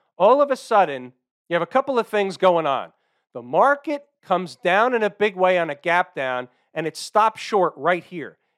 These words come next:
It does go lower, but it rallies right back here in a big-time breakup candle, and it closes pretty much right at this level around four thirty-four. So the market came down, it stopped on a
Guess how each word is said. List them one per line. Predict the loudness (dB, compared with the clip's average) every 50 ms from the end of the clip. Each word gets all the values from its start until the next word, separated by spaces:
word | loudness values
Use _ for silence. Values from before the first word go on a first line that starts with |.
| _
It | -14 -14 -6 _
does | 2 4 4 2 2
go | 2 2 4 4 4
lower, | 4 4 4 6 6 4 4 2 0 _ _ _ _ -6
but | -4 -4
it | -4 -4
rallies | -4 -2 0 2 2 2 2 0 -2 -4 -6
right | -2 0 0 0 0 -2
back | -2 -2 -2 -2 -4
here | -6 -2 0 0 0
in | 0
a | -2
big-time | -6 _ -6 -6 -6 -6 _ 0 0 2 2 0 0
breakup | 0 0 0 0 0 0 -2 -2 -2 _
candle, | -6 -2 -2 -2 0 -2 -2 -4 -4 -6 _ _ _ _ -6
and | -4 -4
it | -4
closes | -2 0 2 2 2 2 -2 -8 -14 -14
pretty | _ -8 -6 -4 -2
much | 0 2 2 2 0 -2 -8 -16 _
right | -2 -2 0 0
at | -2 -4
this | -4 -4 -4 -4 -6 -6
level | -2 2 2 2 4 2 2 0 0 -4 _ _ _ -8
around | -6 -2 2 2 4 4 2 2 0
four | -4 -6 -6 -4 -4
thirty-four. | -4 -2 -2 -2 -2 -4 -6 -8 -2 2 4 4 4 2 0 -6 _ _ _ _
So | -14 -10 -10
the | -6 0
market | 2 4 4 4 2 -2 -10 -10
came | -8 -8 -6 -6 -8 -8 -4
down, | -2 0 2 4 4 2 2 -2
it | -6 -10
stopped | -4 2 2 2 2 2 0
on | -4 -4 -4
a | -6